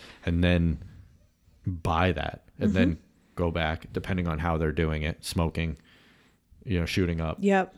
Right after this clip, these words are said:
Speaker 1: They've gotta prepare it,
Speaker 2: Mm-hmm.
Speaker 1: you know? Uh, so I can see where someone thinks, "Well,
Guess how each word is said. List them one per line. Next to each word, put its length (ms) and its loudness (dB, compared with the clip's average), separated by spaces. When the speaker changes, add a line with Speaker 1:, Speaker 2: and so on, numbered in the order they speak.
Speaker 1:
They've 180 4
gotta 120 0
prepare 420 -2
it, 120 -8
Speaker 2:
Mm-hmm. 300 2
Speaker 1:
you 140 2
know? 220 0
Uh, 380 0
so 280 4
I 120 4
can 160 4
see 200 4
where 180 4
someone 340 0
thinks, 260 -4
"Well, 160 -4